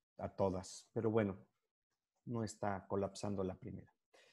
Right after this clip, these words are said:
Eh, <clears throat> de alguna manera,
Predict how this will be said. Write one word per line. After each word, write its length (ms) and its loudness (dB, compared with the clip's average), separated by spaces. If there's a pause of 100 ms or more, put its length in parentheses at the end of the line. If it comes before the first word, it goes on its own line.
(960)
Eh, 640 12
<clears throat> 600 4
de 80 12
alguna 320 12
manera, 680 12